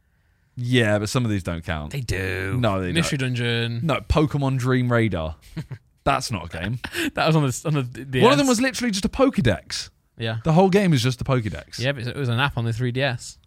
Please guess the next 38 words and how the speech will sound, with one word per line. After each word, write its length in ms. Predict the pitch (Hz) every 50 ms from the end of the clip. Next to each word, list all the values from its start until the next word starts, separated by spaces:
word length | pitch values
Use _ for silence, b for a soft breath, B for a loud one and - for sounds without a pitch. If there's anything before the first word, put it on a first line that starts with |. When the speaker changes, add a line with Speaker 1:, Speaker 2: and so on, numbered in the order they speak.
| _ _ _
Speaker 1:
That's 220 | - 135 139 135 -
not 140 | 131 113 117
a 20 |
game. 240 | 98 113 107 98 85 80 78 - -
Speaker 2:
No, 240 | 113 110 107 101 107
no, 180 | 110 104 107 117
but 120 | 131 147
I 160 | 170 175 175 180
love 100 | 180 165
the 80 | 135 -
Pokemon 260 | - 127 107 110 -
franchise. 300 | 117 110 104 - 107 113
I'm 140 | 127 135 151
excited 280 | 151 - - 170 156 123
for 60 | -
the 80 | 139 131
next 200 | 127 113 - -
one, 180 | 127 127 135
so, 240 | 131 - - - 156
uh, 200 | - - 131 123 117
Scarlet 380 | - - 151 147 135 127 110
and 60 | 117 120
Violet 300 | 123 123 131 131 139 139
coming 180 | - 135 123
out 120 | 120 117 113
soon. 320 | - - 135 135 151 170 - - - _ _ _ _ b b b b b b b b -
Speaker 1:
I 160 | 190 226 240
wa-, 240 | 226 202 214 208 - -
the 140 | 160 190
thing 180 | 180 - 269 262
is, 300 | 247 208 160 127 117 - - _ _ _ _
I've 280 | 160 180 190 190 180 -
turned 320 | - - 170 156 139 135
everything 520 | 135 135 120 117 101 90 - 95 92 95 -
into 680 | - 101 95 95 92 - - 101 92 90 90 87 85
work. 280 | 87 92 92 95 110
Speaker 2:
YouTube, 220 | 110 104 98 98 110 - _ _
yeah. 220 | - 90 90 90